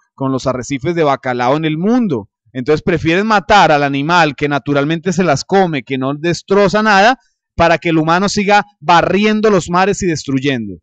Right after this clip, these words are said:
Estas imágenes que están viendo ustedes son de seres que, entre comillas, se hacen llamar humanos. Matan de maneras terribles estos animalitos que son inocentes.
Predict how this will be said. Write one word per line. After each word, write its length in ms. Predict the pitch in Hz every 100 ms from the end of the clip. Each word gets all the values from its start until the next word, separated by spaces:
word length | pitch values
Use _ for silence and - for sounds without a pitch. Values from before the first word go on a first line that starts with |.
| _ _
Estas 380 | 226 240 294 269
imágenes 400 | 226 214 269 -
que 100 | 185
están 280 | 165 160 175
viendo 300 | 180 185 208
ustedes 680 | - - 185 135 170 - - _ _
son 300 | - 175 170
de 140 | 208
seres 400 | - 202 180 202
que, 100 | -
entre 240 | 143 127 123
comillas, 460 | 113 117 131 185
se 340 | - 135 107 110
hacen 380 | 110 - 139 156
llamar 260 | 113 107
humanos. 580 | 123 175 247 190 107 - _ _ _ -
Matan 640 | 135 190 226 - 247 233 - _ _ _
de 200 | 131 185
maneras 500 | 185 175 214 220 - _ _ _
terribles 640 | - 202 196 262 247 165 175
estos 260 | - 233
animalitos 560 | 247 196 175 180 247 233
que 140 | 214
son 240 | - 220 220 -
inocentes. 1040 | 254 240 220 - 254 254 - 156 107 -